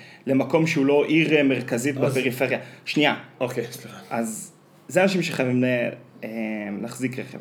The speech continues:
Speaker 1: ואז חשבתי על זה, אה, בדרך לפה אמרתי, "מעניין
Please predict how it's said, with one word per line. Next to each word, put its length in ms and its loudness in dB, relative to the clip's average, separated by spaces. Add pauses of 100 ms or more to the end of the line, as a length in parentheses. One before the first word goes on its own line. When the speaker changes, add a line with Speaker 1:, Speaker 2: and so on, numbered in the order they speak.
Speaker 1:
ואז 200 0
חשבתי 460 0
על 100 2
זה, 200 -2 (640)
אה, 60 -10 (760)
בדרך 280 0
לפה 380 0
אמרתי, 500 -2 (680)
"מעניין 460 2